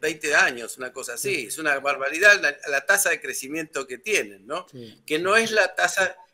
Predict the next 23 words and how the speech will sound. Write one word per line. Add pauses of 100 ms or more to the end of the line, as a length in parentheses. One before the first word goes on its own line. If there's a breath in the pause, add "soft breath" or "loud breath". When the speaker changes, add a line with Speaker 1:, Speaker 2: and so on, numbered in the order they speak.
(220)
Speaker 1:
mientras
que
los
demás
decrecen
y
se
envejecen.
Estados
Unidos,
por
ejemplo, (220 soft breath)
es
uno
de
los, (240)
eh,
creo
que
dentro
de
la
lista